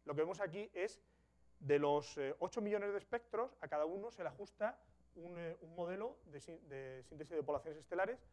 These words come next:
y lo que vemos en naranja es el promedio de los modelos. O sea, no hemos, no hemos ajustado el espectro final, sino que es el, el promedio de los modelos que se han ajustado.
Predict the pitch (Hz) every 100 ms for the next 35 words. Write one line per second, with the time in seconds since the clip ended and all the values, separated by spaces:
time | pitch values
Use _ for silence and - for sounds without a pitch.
0 | - - - 190 214 240 180 156 156 180
1 | 190 202 190 185 202 - 208 - 214 196
2 | 175 160 196 196 156 143 160 160 120 -
3 | 147 165 180 175 208 196 185 - 180 170
4 | 143 165 - 147 143 131 - - _ -
5 | 139 143 156 - 147 139 151 131 143 165
6 | 196 165 151 147 160 - 151 143 - -
7 | 135